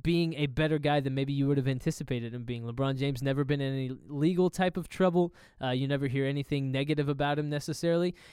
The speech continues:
He even opened up a school for kids, uh, underprivileged kids there in Ohio, uh, and has all around just been a great role model.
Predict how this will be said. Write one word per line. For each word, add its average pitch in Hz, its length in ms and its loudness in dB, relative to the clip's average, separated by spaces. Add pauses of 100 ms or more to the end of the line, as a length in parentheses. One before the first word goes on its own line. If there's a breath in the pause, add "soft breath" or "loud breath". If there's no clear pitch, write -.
(100)
He 214 100 0
even 240 160 2
opened 220 260 6
up 196 120 2
a 175 40 4
school 190 280 4
for 165 120 -2
kids, 160 440 2
uh, 139 200 4
underprivileged 175 640 2
kids 131 300 -2
there 147 200 2
in 143 160 -2
Ohio, 127 540 -2 (300 soft breath)
uh, 143 60 -4 (120)
and 147 100 2
has 143 120 0
all 165 180 2
around 151 200 2
just 139 140 -6
been 151 160 0
a 143 60 -2
great 139 260 0
role 135 220 0
model. 120 340 -2